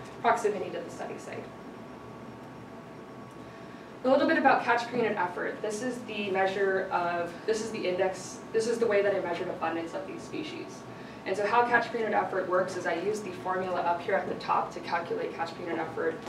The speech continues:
based on this data set that I got from the Marine Science Institute. So I got this big Excel sheet from them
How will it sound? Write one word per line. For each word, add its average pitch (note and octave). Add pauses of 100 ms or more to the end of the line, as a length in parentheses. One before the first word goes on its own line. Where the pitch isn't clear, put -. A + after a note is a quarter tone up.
(240)
based G#3+
on A#3
this G3+
data F3+
set D3+
that -
I -
got E3
from E3+
the E3
Marine D#3
Science D3+
Institute. - (140)
So -
I -
got -
this - (100)
big B3+
Excel G3
sheet F#3
from F3
them E3